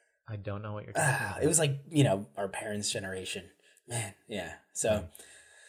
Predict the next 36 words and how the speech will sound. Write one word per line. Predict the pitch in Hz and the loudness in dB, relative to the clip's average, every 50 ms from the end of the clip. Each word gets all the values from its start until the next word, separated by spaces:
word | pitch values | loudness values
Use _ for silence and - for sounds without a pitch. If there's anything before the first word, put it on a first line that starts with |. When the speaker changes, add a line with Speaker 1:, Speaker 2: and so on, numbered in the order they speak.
| - - - - - - _ - - _ _ _ _ - - - - | -20 -20 -20 -20 -20 -20 _ -20 -20 _ _ _ _ -14 4 6 6
Speaker 1:
Hmm. | - 135 | 6 8
Speaker 2:
uh, | 143 135 | 8 10
if | 143 131 143 139 | 10 12 12 12
you | 139 147 151 | 12 12 12
know, | 147 160 180 180 127 110 107 110 | 12 12 12 12 12 12 12 10
feel | 131 - - 151 143 | 6 8 10 10 10
free | - 156 151 | 12 10 10
to | 143 139 | 10 10
comment, | 139 139 160 160 151 143 123 110 110 110 147 | 8 10 10 10 12 12 10 8 6 6 6
'cause | 165 135 | 8 8
I'm | 131 131 147 | 10 8 8
sure | 139 180 175 180 | 8 10 10 12
there's | 175 170 156 - | 12 12 12 12
someone | - 170 180 170 170 | 12 12 12 10 8
out | 143 139 - | 6 6 6
there | - 160 139 | 4 4 8
<laughs> | - | 10
listening | 180 180 180 - 233 - - - | 12 12 12 12 12 10 10 10
to | - 196 | 10 10
this | 196 - - | 12 12 12
who | - 190 | 12 12
has | 135 151 156 160 - | 12 12 12 10 6
the | 143 139 151 | 4 6 6
answer | 151 143 | 6 8
Speaker 1:
Probably. | 131 110 101 98 95 | 8 8 8 8 4
Speaker 2:
to | 107 | 2
that. | 104 107 | 4 4
Speaker 1:
This | 147 156 - - | 4 4 6 6
to | - | 6
me, | 170 160 160 151 127 123 - - | 4 6 4 4 2 -2 -2 0
this | - 135 - | 2 4 4
to | - 160 | 4 4
me | 147 | 4
sounds | 131 - 139 127 123 117 | 6 6 6 6 6 6
like | 110 104 - | 4 4 4
Celebration | - 123 110 104 95 104 104 98 90 - - 90 87 90 | 4 4 4 4 2 0 0 0 -2 -4 -8 -8 -10 -14